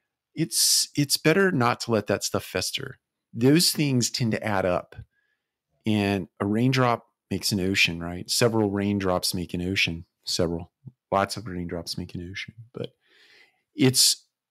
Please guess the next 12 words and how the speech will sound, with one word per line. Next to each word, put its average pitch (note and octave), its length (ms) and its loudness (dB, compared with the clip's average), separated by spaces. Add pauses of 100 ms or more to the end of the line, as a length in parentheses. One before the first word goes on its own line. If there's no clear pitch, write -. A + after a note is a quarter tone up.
(420)
really C3+ 640 2
critical G2 760 -2 (760)
that A#2 220 0
you A2 100 2
go G#2+ 480 0 (720)
and G2+ 140 0
you G2 80 0
make F#2+ 300 -2
amends E2+ 680 -6 (920)
while G2 480 2
the G#2 260 -4
issue E2+ 500 0